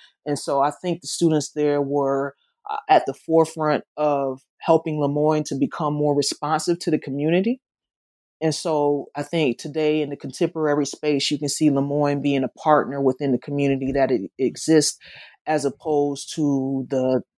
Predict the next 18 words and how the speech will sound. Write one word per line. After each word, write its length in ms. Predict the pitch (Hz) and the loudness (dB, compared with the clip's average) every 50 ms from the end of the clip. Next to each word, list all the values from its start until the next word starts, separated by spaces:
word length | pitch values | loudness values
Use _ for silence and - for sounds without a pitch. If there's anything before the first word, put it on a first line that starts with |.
| _ _ _ - | _ _ _ -4
ivory 360 | - 160 156 151 147 151 151 | -2 0 0 0 0 -2 -6
tower 440 | - - - 160 147 139 135 135 135 | -6 -4 -2 0 2 2 2 0 -2
that 200 | 131 143 135 127 | -2 -2 -2 -2
just 260 | 127 143 143 139 - | -2 -2 -2 -2 -2
exists 440 | 127 123 - 127 147 151 143 - - | -6 -6 -2 2 4 4 4 2 0
within 260 | 139 135 - 156 143 | -4 -4 -2 -2 0
the 80 | 139 131 | 0 -2
community 520 | - - 143 143 143 143 143 135 139 139 | -2 -2 -2 0 0 0 0 2 2 2
without 500 | 127 135 135 - - 143 135 131 127 - - _ _ - - - - - _ _ - | 2 2 0 -2 -2 -2 0 0 0 0 -4 _ _ -20 -20 -20 -20 -20 _ _ -6
any 200 | 147 160 156 156 | -2 0 0 0
connection 680 | 151 - - 151 151 156 151 147 - - - 151 143 - - | 0 0 -2 0 2 2 2 2 0 0 -2 0 -2 -2 -2
and 200 | 143 147 147 143 - | -2 -2 -2 0 2
or 180 | - 135 131 | 2 2 2
responsibility 960 | 135 143 139 - - 147 139 135 - - 135 131 143 143 143 143 135 127 131 127 | 2 0 -2 -2 -2 0 0 0 0 -2 -4 -2 -2 0 2 2 2 0 -2 -4
to, 500 | 123 - - 147 135 135 135 131 131 131 _ _ _ _ _ - | -4 -4 -2 0 0 2 2 0 -2 -4 _ _ _ _ _ -8
um, 240 | - 127 127 127 - - | -4 -2 -2 -2 -2 -2
its 220 | - 135 - - | -4 -4 -4 -4
neighbors. 640 | 147 143 139 143 143 - - - - 143 - - | -2 0 0 0 0 -2 -4 -10 -12 -12 -12 -14